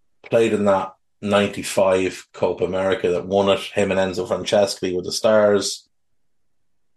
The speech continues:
Didn't realise he worked as an agent now and represents Luis Suarez and Fernando Muslera.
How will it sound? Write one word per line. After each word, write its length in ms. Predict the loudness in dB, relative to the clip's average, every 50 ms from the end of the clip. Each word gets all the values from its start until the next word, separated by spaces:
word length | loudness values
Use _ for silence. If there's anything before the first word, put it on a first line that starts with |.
| _ _ _ _ _ _ 0
Didn't 200 | 0 2 4 4
realise 360 | 4 4 4 4 2 2 0
he 80 | 0
worked 280 | 2 2 2 2 0 -2
as 120 | -4 -2
an 80 | 2 2
agent 420 | 2 4 4 2 0 -2 -6 -4
now 400 | -2 -2 0 2 0 0 -2 -4 _ _
and 300 | -2 2 2 2 2 2
represents 640 | 2 2 2 0 -2 -4 0 2 2 2 0 -2 -2
Luis 300 | 0 2 2 0 -2 0
Suarez 440 | 0 2 4 4 4 4 2 2 0
and 240 | -2 -4 -4 -10 -14
Fernando 380 | -8 -2 0 2 2 2 0
Muslera. 640 | 0 -2 -2 -4 -2 0 2 4 4 4 2 0 -2